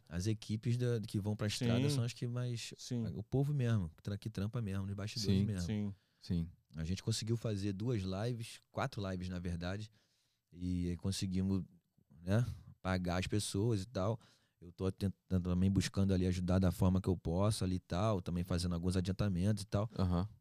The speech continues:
Speaker 1: Mas é complicado
Speaker 3: Conseguiu
Speaker 1: mesmo. É, a
Speaker 3: segurar
Speaker 1: galera
Speaker 3: a
Speaker 1: que mais
Speaker 3: equipe?
Speaker 1: sofreu foi essa galera, sim.
Speaker 3: Você conseguiu segurar a sua equipe e
Speaker 1: Cara, consegui, consegui porque eles têm,
Speaker 3: Hum.
Speaker 1: ele-, eles já tão comigo há bastante tempo, tá ligado?
Speaker 3: Sim.
Speaker 1: Também conseguem trampa-, tra-, trampar com outras paradas.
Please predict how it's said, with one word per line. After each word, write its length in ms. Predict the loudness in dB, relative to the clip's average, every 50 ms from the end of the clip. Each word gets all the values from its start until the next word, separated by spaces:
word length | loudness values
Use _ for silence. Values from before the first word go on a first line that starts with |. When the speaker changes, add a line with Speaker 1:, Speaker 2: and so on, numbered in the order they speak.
| _ -20 -18 -10
Speaker 1:
Mas 520 | -6 -2 0 0 2 2 2 2 2 0
é 100 | -2 -2
complicado 540 | -2 -4 -4 -2 -2 -2 -2 0 0 0 2
Speaker 3:
Conseguiu 240 | 2 4 4 4 4 6
Speaker 1:
mesmo. 60 | 4 4
É, 40 |
a 0 |
Speaker 3:
segurar 480 | 4 2 2 2 2 2 2 4 4 4
Speaker 1:
galera 200 | 2 2 0 0
Speaker 3:
a 20 | -2
Speaker 1:
que 120 | -4 -4 -2
mais 140 | 0 0 0
Speaker 3:
equipe? 400 | 0 2 4 6 6 8 6 6
Speaker 1:
sofreu 400 | 4 2 0 2 2 0 0 0
foi 140 | 0 -2 -2
essa 140 | 0 0 -2
galera, 360 | -2 0 0 0 0 0 0
sim. 300 | -2 -2 -2 -2 -2 -2 -4 -10 _ _
Speaker 3:
Você 120 | _ -6
conseguiu 280 | -2 -2 -2 0 -2 -2
segurar 440 | -2 0 0 2 2 2 2 2 0
a 40 | -2
sua 200 | -4 -6 -6 -8
equipe 680 | -6 -4 -2 0 2 2 2 0 0 -2 -2 -2 -2 -2
e 60 | -2 0
Speaker 1:
Cara, 200 | 2 2 2 0
consegui, 800 | 0 -2 -4 -2 -2 -2 -2 -2 -2 -2 -2 0 0 0 0 0
consegui 480 | -2 -2 -2 -2 -2 -4 -2 -2 -4 -4
porque 200 | -6 -6 -4 -2
eles 440 | 0 0 0 0 0 -2 -4 -2 -2
têm, 500 | 0 0 2 2 2 2 2 0 0 -2
Speaker 3:
Hum. 160 | -4 -6 -8
Speaker 1:
ele-, 280 | -8 -6 -4 -2 -4 -4 -4
eles 140 | -4 -2 -2
já 100 | -2 -2
tão 140 | -2 -4
comigo 280 | -4 -4 -2 -2 0 0
há 60 | 0 0
bastante 420 | 0 -2 -2 -2 -2 -4 -4 -4
tempo, 300 | -4 -2 0 0 -2 -2
tá 80 | -6 -8
ligado? 320 | -8 -6 -6 -4 -4 -2
Speaker 3:
Sim. 200 | 0 2 2 2 0 -2 -8 -18 -20 _ _ _ _ _ _
Speaker 1:
Também 240 | -8 -4 -4 -4 -2
conseguem 360 | -4 -4 -4 -2 -4 0 0
trampa-, 320 | 0 0 0 0 -4 -6 -6
tra-, 180 | -4 -2 -2 -2 -2 -6 _
trampar 300 | -8 -6 -4 -4 -4 -4
com 80 | -4
outras 180 | -4 -4 -4 -4
paradas. 640 | -2 -2 -2 -2 -2 -2 -2 -2 -2 -2 -4 -6 -10